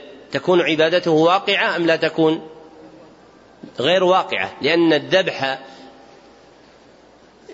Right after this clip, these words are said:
على كونه قربة لله مختص ببهيمة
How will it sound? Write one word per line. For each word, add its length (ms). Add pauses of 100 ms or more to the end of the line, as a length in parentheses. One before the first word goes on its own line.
(120)
على 380
كونه 560 (280)
قربة 400
لله 540
مختص 440
ببهيمة 560